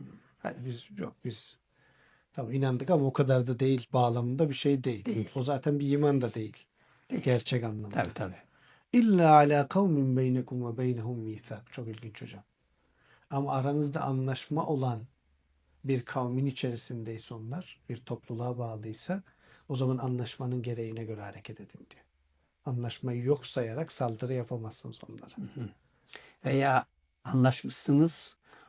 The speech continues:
Speaker 2: oradaki insanlara işte silah göndererek vesaire
Speaker 1: Tabii.
Speaker 2: falan oradaki
Speaker 1: Tabii, tabii,
Speaker 2: yönetimi
Speaker 1: çok,
Speaker 2: devirme
Speaker 1: çok
Speaker 2: hususunda
Speaker 1: güzel,
Speaker 2: şey
Speaker 1: çok,
Speaker 2: yapmayın.
Speaker 1: aynen, tam onlar zaten.
Speaker 2: Yani sen onlara, tam onlara bir yardım edeceksin. فَعَلَيْكُمُ النَّصْرُ ama اِلَّا عَلَى قَوْمٍ بَيْنَكُمْ وَبَيْنَهُمْ. Ama genel oradaki efendim güçle de,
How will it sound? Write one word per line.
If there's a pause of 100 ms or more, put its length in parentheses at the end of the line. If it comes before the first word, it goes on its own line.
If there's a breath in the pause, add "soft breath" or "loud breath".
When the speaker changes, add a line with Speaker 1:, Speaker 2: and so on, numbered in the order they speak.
(140 soft breath)
Speaker 2:
oradaki
insanlara
işte
silah
göndererek
vesaire
Speaker 1:
Tabii.
Speaker 2:
falan
oradaki
Speaker 1:
Tabii,
tabii,
Speaker 2:
yönetimi
Speaker 1:
çok,
Speaker 2:
devirme
Speaker 1:
çok
Speaker 2:
hususunda
Speaker 1:
güzel,
Speaker 2:
şey
Speaker 1:
çok,
Speaker 2:
yapmayın.
Speaker 1:
aynen,
tam
onlar
zaten.
Speaker 2:
Yani
sen
onlara,
tam
onlara
bir
yardım
edeceksin.
فَعَلَيْكُمُ
النَّصْرُ
ama
اِلَّا (140)
عَلَى
قَوْمٍ
بَيْنَكُمْ
وَبَيْنَهُمْ.
Ama (520 soft breath)
genel
oradaki (440)
efendim
güçle
de,